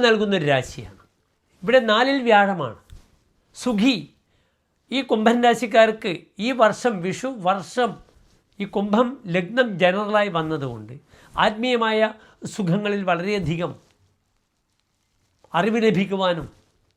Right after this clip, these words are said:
യാത്ര ചെയ്യുവാനുമുള്ള ഒരു സൗഭാഗ്യം പ്രദാനം ചെയ്യും. ഗൃഹം,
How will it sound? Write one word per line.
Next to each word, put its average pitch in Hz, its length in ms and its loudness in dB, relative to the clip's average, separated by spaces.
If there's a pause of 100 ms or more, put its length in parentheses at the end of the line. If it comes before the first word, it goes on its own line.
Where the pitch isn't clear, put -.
(180)
യാത്ര 208 380 2 (180)
ചെയ്യുവാനുമുള്ള 196 600 -2 (360)
ഒരു 190 180 -4
സൗഭാഗ്യം 165 500 2
പ്രദാനം 123 320 -10 (100)
ചെയ്യും. 113 240 -20 (500)
ഗൃഹം, 247 360 2